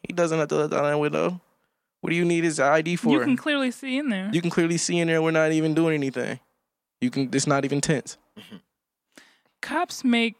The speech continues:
Speaker 2: the problem with cops is they make situations more tense than they have to be.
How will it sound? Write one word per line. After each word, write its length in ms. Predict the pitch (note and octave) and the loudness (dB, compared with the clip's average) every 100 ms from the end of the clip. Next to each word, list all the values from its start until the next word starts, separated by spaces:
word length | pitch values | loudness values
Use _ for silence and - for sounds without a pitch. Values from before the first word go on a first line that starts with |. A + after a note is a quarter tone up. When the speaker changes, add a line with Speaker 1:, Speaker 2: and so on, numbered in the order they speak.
| _ - | _ -6
Speaker 2:
the 80 | |
problem 400 | A#3 D4 F4 D4+ | -4 0 0 2
with 120 | A#3 G#3 | 0 -2
cops 320 | A3 G3+ G#3 | -4 -4 -4
is 80 | G3+ | -4
they 180 | F#3+ | -2
make 460 | G3+ F#3+ F#3 F#3+ - | -2 -2 -2 -4 -10
situations 840 | - - G3 F3 E3 F3 E3 F#3 - | -12 -10 -8 -4 -4 -4 -6 -8 -8
more 200 | F#3 F3+ | -8 -10
tense 600 | - - - - - - _ | -12 -14 -14 -16 -20 -20 _
than 200 | G#3+ G#3 | -2 0
they 160 | G3+ G3 | 0 0
have 280 | F#3+ F3 - | -2 -4 -6
to 80 | |
be. 260 | E3+ E3 F3+ | -8 -8 -8